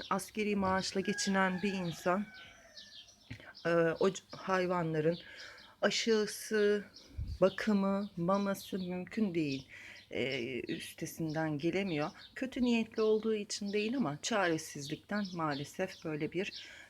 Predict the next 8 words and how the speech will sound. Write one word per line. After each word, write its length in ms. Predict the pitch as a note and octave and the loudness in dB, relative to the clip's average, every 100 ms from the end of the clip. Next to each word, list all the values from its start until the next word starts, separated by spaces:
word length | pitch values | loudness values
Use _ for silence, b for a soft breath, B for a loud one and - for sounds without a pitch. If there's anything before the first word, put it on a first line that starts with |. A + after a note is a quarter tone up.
| - | -10
e, 720 | C#3 C#3+ C#3 C3 A#2+ - - D3 | -4 -2 -2 -2 -4 -4 -6 -4
düşünceye 640 | D#3+ - D#3 C#3+ D3+ E3 | -2 -2 -2 -2 0 2
yöneliyor. 600 | E3+ E3+ E3 E3 D3 D3+ - B B - | 2 2 2 0 2 2 -2 B B 2
Ve 280 | B3 B3 G#3 | 4 4 2
bu 240 | C4+ C4 - - _ _ _ _ - | 2 0 -4 -20 _ _ _ _ -2
kuşaktan 560 | A#3 A#3 A3 A#3+ A3 | 2 2 2 2 2
kuşağa 440 | - - F3 F#3 - | 0 -2 2 2 2
aktarılıyor. 800 | F3+ - - F#3 F#3 F#3 C#3 | -2 -4 -4 -2 0 0 0